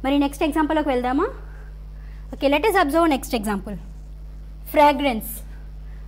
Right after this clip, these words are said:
Fragrance అంటే ఏంటి? సువాసన. దానికి synonyms వచ్చేసి aroma, order. Aroma అంటే ఏంటి?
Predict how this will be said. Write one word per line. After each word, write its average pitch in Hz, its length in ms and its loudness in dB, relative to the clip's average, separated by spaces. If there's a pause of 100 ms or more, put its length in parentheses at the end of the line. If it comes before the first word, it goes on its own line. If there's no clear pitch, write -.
(160)
Fragrance 349 540 6
అంటే 359 200 6
ఏంటి? 349 240 4
సువాసన. 262 600 2 (520)
దానికి 302 240 6
synonyms 339 440 6
వచ్చేసి 285 520 0
aroma, 269 460 6 (440)
order. 254 320 8 (300)
Aroma 370 340 6
అంటే 359 260 4
ఏంటి? 359 420 0